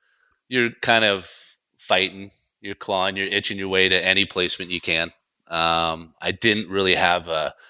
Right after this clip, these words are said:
a reserve set up. Um, I really only had enough to maybe get by for four to six months.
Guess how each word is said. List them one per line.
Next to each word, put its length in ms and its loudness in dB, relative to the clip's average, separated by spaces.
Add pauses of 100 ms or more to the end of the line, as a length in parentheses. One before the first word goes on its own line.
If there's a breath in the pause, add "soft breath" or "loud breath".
(360 soft breath)
a 140 -4
reserve 540 0
set 240 6
up. 300 2 (260)
Um, 720 -2 (220)
I 260 0 (180)
really 360 2
only 220 4
had 220 6
enough 480 2
to 100 -12
maybe 260 -2
get 240 2
by 300 4
for 160 -10
four 280 -12
to 80 -8
six 380 2
months. 460 -4